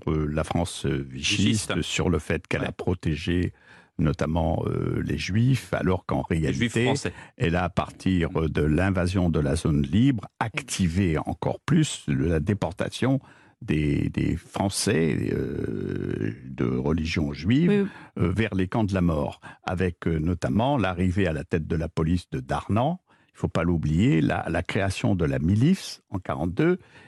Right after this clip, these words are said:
Speaker 1: et qui a largement aidé la Gestapo et les nazis dans ces déportations. Il faut pas oublier que,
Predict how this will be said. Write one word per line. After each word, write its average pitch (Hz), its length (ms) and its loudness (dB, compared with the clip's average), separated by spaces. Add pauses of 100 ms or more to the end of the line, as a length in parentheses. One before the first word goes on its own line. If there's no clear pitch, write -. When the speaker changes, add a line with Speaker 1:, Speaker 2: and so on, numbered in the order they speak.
(120)
Speaker 1:
et 82 100 0
qui 95 300 2
a 76 320 0
largement 101 760 2
aidé 87 460 2 (100)
la 71 240 -2
Gestapo 156 640 0 (400)
et 80 140 2
les 78 180 0
nazis 92 600 4 (380)
dans 85 260 0
ces 98 300 0
déportations. 110 920 -2 (300)
Il - 20 -4
faut 113 80 2
pas 135 140 0
oublier 117 320 2
que, - 160 -2